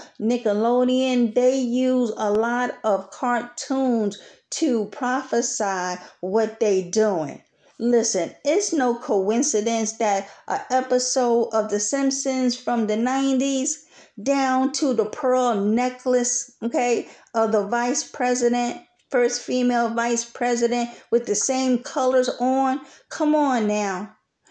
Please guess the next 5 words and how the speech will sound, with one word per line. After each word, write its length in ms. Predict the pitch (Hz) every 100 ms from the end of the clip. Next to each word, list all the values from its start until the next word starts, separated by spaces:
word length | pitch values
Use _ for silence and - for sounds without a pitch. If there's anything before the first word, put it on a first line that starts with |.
| _ -
Listen, 520 | 247 240 - 147 123 - _ - - -
nothing 680 | 214 240 262 302 - 254
happens 840 | 294 - 240 220 208 - 190 180 - - _ 175
just 480 | 233 214 214 - 170
by 240 | 208